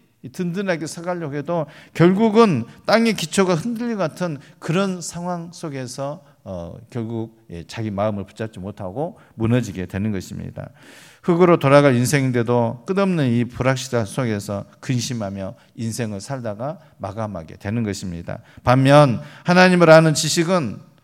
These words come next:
우리에게 평강을 가져다 줍니다. 하나님이 어떤 분이신지 알면 우리가 어떤 상황이 있든지 하나님께서 나를 지키시고 나를 붙잡아 주실 것이라는 믿음이 생기는 것입니다.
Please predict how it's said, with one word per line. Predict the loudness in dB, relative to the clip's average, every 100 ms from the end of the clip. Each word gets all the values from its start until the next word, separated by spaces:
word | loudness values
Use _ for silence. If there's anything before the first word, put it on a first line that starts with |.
| _
우리에게 | -4 0 0 0
평강을 | -10 -12 -8 -8 -6
가져다 | -8 -10 -12 -12
줍니다. | -14 -14 -14 -14 -16 -20 _ _ _
하나님이 | -6 -2 0 0 2
어떤 | 2 0 -2
분이신지 | -2 -4 -6 -4 -2
알면 | 0 -2 -4 -4 -8 -14 _ -4
우리가 | 0 4
어떤 | 2 2 -2
상황이 | -2 -2 0 -2
있든지 | -2 -4 -4 -8 -10 -16 -20 -20
하나님께서 | -12 -4 -2 -2 -6 -6 -6 -8 -10 _ -4
나를 | -2 0 -2 -4 -10 _
지키시고 | -12 -8 -6 -6 -10 -6
나를 | -4 -4
붙잡아 | -6 0 2 0
주실 | -4 -6 -4
것이라는 | -4 -4 -6 -4 -6 -8 -14 -8
믿음이 | -4 -2 0 0 -2 -6
생기는 | -10 -10 -8 -10 -10
것입니다. | -12 -14 -18 -18 -20